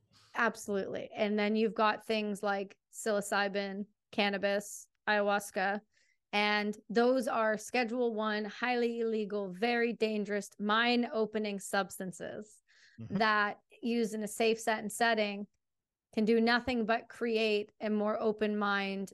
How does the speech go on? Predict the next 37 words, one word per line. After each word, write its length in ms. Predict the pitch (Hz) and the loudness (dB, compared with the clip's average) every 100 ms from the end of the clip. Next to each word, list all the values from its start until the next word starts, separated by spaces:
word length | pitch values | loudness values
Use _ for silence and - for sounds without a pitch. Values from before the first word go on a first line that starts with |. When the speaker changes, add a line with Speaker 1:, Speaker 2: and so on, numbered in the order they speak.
| - | -6
Speaker 1:
a 320 | 208 202 190 190 | -2 -2 -2 0
better 480 | 226 220 220 220 202 _ _ _ | 2 4 4 2 -2 _ _ _
functioning 540 | 220 214 214 214 208 202 _ | 0 0 -4 -4 -4 -8 _
person 320 | - 226 220 | -2 -2 -2
in 240 | 208 202 190 _ | -4 -6 -10 _
society, 840 | - 185 262 294 202 190 190 202 - _ | -12 -2 2 4 2 0 -4 -6 -10 _
which 180 | 220 214 | -2 2
ultimately 440 | 220 202 220 226 202 | 2 0 -4 -2 0
helps 320 | 226 226 - | 0 0 -4
community 680 | - 220 226 214 190 190 190 | 0 4 4 2 0 -4 -4
and 140 | 202 | -4
helps 320 | 196 202 196 214 | 0 0 0 -4
everyone 300 | 196 196 262 | -2 -2 0
else, 360 | 277 226 - - - _ | 0 0 -4 -18 -20 _
but 100 | 202 | -6
those 220 | 240 226 | -2 -2
are 60 | 202 | -2
not 240 | 202 180 | -4 -6
backed. 340 | 180 185 - - _ _ _ _ | -6 -8 -12 -20 _ _ _ _
So 400 | - 254 247 247 - _ _ _ _ _ _ _ _ | -4 0 0 -2 -8 _ _ _ _ _ _ _ _
walk 320 | 233 247 247 302 | 2 4 4 0
me 120 | 294 | -2
through 200 | 277 262 | 0 0
what 100 | 240 | 2
it 40 | |
was 160 | 226 226 | 0 2
like 240 | 220 214 | 2 2
for 140 | - 214 | -2 -4
you, 580 | 208 247 220 185 190 214 | 0 2 2 2 -4 -8
someone 400 | - 233 214 214 | -4 0 0 0
who 100 | 220 | 0
was 160 | 214 208 | 0 -2
an 80 | 208 | -2
athlete 720 | 226 233 226 202 190 185 - _ | 2 2 0 -2 -2 -2 -8 _
who 140 | 220 208 | 2 2
could 180 | 220 196 | 2 2
never 640 | 208 240 226 226 190 185 | 4 4 4 2 0 -2